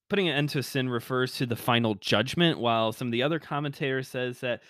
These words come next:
this refers to the Messiah taking on Israel's sins and her, and being the substitute and removing,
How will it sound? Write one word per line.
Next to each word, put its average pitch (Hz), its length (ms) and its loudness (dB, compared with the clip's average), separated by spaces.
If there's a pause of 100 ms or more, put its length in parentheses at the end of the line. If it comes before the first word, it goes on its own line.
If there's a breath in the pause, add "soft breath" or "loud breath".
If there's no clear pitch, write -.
(140 soft breath)
this 156 200 0
refers 175 480 -2
to 165 60 -6
the 131 360 -2 (200)
Messiah 131 840 -6
taking 160 540 -6
on 131 280 4 (120)
Israel's 139 480 4
sins 131 600 -2 (520 loud breath)
and 139 340 0
her, 127 560 0 (580)
and 139 120 2
being 160 260 4
the 131 160 0
substitute 139 880 -4 (340)
and 120 160 -6
removing, 143 680 0